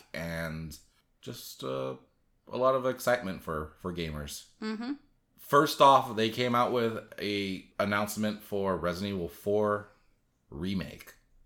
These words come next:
Speaker 2: Mm-hmm.
Speaker 1: And it's coming out on March twenty-fourth of next year. And it's going to have a P S V R two content support for the P S five.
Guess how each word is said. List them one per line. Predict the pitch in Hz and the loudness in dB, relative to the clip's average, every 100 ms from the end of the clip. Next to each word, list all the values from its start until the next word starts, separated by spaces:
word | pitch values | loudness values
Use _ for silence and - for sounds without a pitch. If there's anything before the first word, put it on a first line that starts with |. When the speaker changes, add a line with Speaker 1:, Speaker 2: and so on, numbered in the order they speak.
| _ _ - _ _ | _ _ -20 _ _
Speaker 2:
Mm-hmm. | 107 - 92 | -12 -6 -2
Speaker 1:
And | 85 | -2
it's | 78 | -2
coming | 104 95 90 | -2 0 0
out | 85 - | -2 -4
on | 82 80 78 78 76 _ - | -4 -4 -4 -8 -10 _ -10
March | 85 101 104 - | -2 0 -2 -4
twenty-fourth | 113 101 - 95 87 82 | -4 -4 -4 -4 -4 -6
of | |
next | 80 78 - - | -6 -8 -8 -12
year. | 69 53 - - - - - - _ 120 | -12 -12 -14 -20 -20 -20 -20 -20 _ 0
And | 147 147 135 123 | 2 4 2 2
it's | 110 - | 0 0
going | - 107 107 | 0 2 2
to | 101 | 2
have | 98 98 | 0 2
a | 87 | -2
P | - - 113 | -2 -2 -2
S | 110 | -2
V | 92 98 | -4 -2
R | 95 87 | 0 -2
two | - 107 104 98 98 - _ - | -6 -4 -2 -4 -6 -12 _ -10
content | - 92 92 - 82 78 - _ _ | -2 0 0 -4 -4 -6 -12 _ _
support | - 80 - 87 80 - _ _ _ _ _ | -10 -10 -6 -4 -4 -6 _ _ _ _ _
for | - 80 | -10 -8
the | 71 | -6
P | 85 | -8
S | 73 | -8
five. | - 67 50 | -8 -8 -8